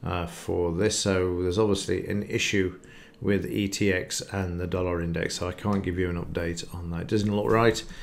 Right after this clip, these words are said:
I'd expect that to be, uh, moving slightly sideways to lower and a bit more lower today, uh, given what's happening in gold there. So I don't know what's happened to the E T X, uh,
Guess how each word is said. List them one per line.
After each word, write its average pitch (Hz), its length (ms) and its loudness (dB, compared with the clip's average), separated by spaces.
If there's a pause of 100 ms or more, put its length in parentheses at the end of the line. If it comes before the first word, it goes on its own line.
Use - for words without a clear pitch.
(360)
I'd 90 180 0
expect 107 440 2
that 101 220 0
to - 260 -4
be, 92 420 2
uh, 90 220 -2
moving 87 720 -4 (400)
slightly - 400 -4
sideways 92 540 0
to 90 120 -4
lower 90 240 0
and 90 180 -4
a 90 60 -6
bit 90 180 -2
more 90 280 -4
lower 90 260 0
today, 101 720 2 (580)
uh, 87 180 0
given 87 380 -2
what's - 160 -6
happening 90 440 -6
in 90 280 -8
gold 82 320 -2
there. 82 220 -4
So 87 320 -4
I 98 80 0
don't 104 180 6
know 90 120 -2
what's 85 140 -4
happened 85 380 -4
to 87 160 0
the 87 120 -4
E 87 180 -4
T - 180 -6
X, - 420 -8 (720)
uh, 85 200 -4